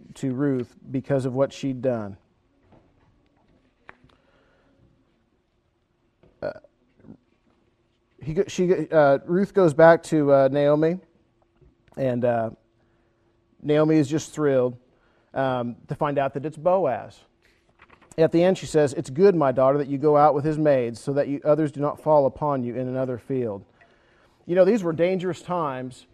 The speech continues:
during, during the land of Israel. Um, these were, this was the time of the judges, where everybody did what was right in their own eyes.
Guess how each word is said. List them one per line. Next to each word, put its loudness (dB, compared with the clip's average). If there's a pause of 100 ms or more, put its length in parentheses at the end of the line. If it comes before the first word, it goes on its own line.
(300)
during, -4 (500)
during 0
the -2
land -4
of -8
Israel. -8 (680)
Um, -8 (120)
these -8
were, -6
this -8
was -14
the -10
time -8
of -10
the -8
judges, -4
where -4
everybody -2
did -4
what -10
was -10
right -2
in -10
their -8
own -4
eyes. -12